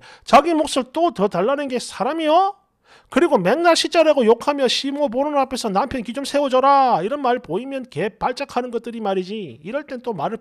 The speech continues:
부드럽게 하래. 십칠 번.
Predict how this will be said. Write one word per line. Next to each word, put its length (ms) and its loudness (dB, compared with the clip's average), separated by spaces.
부드럽게 400 -10
하래. 380 -10
십칠 360 -10
번. 300 -20